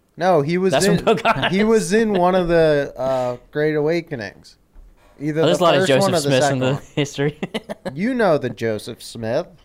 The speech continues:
Speaker 2: Oh, oh, yeah. Oh, yeah, the Mormon guy, yeah.
Speaker 1: Yeah.
Speaker 2: <laughs>
Speaker 1: That was during one of 'em.
Speaker 2: My bad.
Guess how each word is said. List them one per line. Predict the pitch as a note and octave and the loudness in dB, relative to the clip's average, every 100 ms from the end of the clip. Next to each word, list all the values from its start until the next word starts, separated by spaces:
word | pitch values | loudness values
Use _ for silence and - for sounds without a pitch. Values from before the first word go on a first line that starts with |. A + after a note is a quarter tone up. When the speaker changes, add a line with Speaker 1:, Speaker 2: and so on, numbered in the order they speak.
| - | 0
Speaker 2:
Oh, | G3+ F#3 | 0 2
oh, | - G#3 C#3+ | 2 0 0
yeah. | G3 C3 B2 | -2 -2 0
Oh, | C3+ G2+ - | 0 -2 -4
yeah, | B2 F#2 | -6 -6
the | |
Mormon | A2+ A2 F#2+ | -8 -8 -8
guy, | F2+ F2+ | -10 -6
yeah. | D3 | 0
Speaker 1:
Yeah. | A3 B3 G3 C#3 D#2+ - | 2 2 2 2 -2 -8
Speaker 2:
<laughs> | - - - - G#3 - | -10 -10 -12 -8 -10 -4
Speaker 1:
That | C3 E3 | 0 0
was | F3+ C#3+ | 0 -6
during | C3+ D#3 E3 D#3 C#3+ C3+ | -2 0 2 0 -2 0
one | D3+ D#3+ | 0 0
of | B2 | -2
'em. | A2+ A2 A2 | -6 -8 -10
Speaker 2:
My | G2+ G2+ | -10 -10
bad. | F2+ G2 | -8 -10